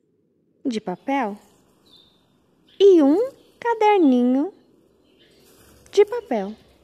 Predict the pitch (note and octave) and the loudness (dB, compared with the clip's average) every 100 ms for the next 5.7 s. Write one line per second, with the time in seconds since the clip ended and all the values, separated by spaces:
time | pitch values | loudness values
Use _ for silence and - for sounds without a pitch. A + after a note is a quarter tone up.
0 | _ _ _ _ _ _ _ _ _ _ | _ _ _ _ _ _ _ _ _ _
1 | _ _ _ _ _ _ _ _ _ _ | _ _ _ _ _ _ _ _ _ _
2 | _ _ _ - - _ _ G4+ G4+ E4 | _ _ _ -20 -20 _ _ 4 4 4
3 | D#4 C4 A#3+ A#3+ G#3+ G#3 A#3+ C#4+ B3+ G#3+ | 2 0 2 2 2 0 2 2 2 2
4 | G3+ A3+ B3 A#3+ A#3 A3 B3+ - A3+ G3 | 0 -2 -4 -6 -4 -4 -4 -8 -6 -2
5 | A3 B3+ G#3 F#3 G#3 - - | -2 -2 -6 -8 -12 -20 -20